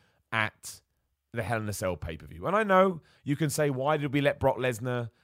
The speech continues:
uh, lose to Seth Rollins twice if that's all we were gonna do?"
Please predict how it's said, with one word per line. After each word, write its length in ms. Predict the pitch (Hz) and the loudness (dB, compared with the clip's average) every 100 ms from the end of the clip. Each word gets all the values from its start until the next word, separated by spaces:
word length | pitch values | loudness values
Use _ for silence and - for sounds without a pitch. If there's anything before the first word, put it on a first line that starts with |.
| _ - | _ -6
uh, 140 | 110 110 | 0 0
lose 360 | 117 120 117 - | 2 0 -2 -4
to 100 | 117 | -6
Seth 280 | 131 113 | -4 -4
Rollins 260 | 120 117 110 | -4 -4 -2
twice 280 | - 117 110 | -2 -2 -2
if 60 | |
that's 200 | 110 - | -6 -4
all 100 | 120 | -4
we 120 | 113 113 | -2 -2
were 140 | 110 | -4
gonna 200 | 110 110 | -6 -6
do?" 320 | 101 117 120 | -4 -4 -6